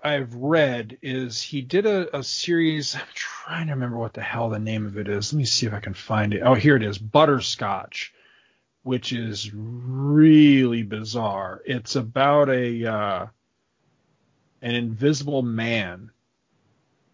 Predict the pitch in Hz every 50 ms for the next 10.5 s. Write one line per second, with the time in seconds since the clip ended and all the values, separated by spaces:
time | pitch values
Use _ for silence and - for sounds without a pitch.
0 | _ _ _ - 117 117 117 117 113 110 110 107 107 104 101 101 107 113 120 123
1 | 127 143 156 170 170 170 - 147 135 135 135 131 127 127 120 135 127 127 127 123
2 | 120 120 - _ _ _ _ _ - - - 131 - 139 131 135 170 185 165 160
3 | 160 160 - 208 208 180 180 165 160 151 143 135 113 101 - _ _ _ _ _
4 | _ _ _ _ 135 127 120 107 - _ _ _ _ _ _ _ _ _ - -
5 | 131 127 127 131 139 143 135 131 120 - - 117 107 107 110 123 127 123 117 151
6 | 160 165 143 143 139 131 123 - - - - 147 135 123 120 113 - - - 120
7 | 120 117 104 113 107 101 101 98 - - - - - - _ _ _ _ _ _
8 | _ _ _ _ _ _ 123 117 113 110 107 104 107 113 - 117 - _ _ _
9 | _ 165 160 170 165 - - - 208 175 165 - - 160 147 - - 180 170 160
10 | - 143 113 - - 113 107 113 117 117